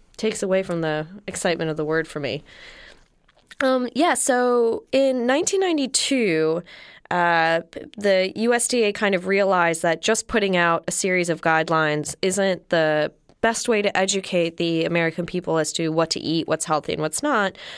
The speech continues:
And so they attempted to express the recommended servings of each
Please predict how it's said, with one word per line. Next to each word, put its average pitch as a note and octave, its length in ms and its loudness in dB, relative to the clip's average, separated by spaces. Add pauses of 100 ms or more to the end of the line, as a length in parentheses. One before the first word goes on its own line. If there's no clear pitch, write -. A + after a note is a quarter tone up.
(200)
And A#3+ 160 2
so A#3+ 540 2
they A#3+ 440 0
attempted B3+ 440 -2
to A#3 180 0
express B3 520 0
the A3 100 -2
recommended G3 560 0
servings F3 420 0
of F3 160 -6
each - 400 -4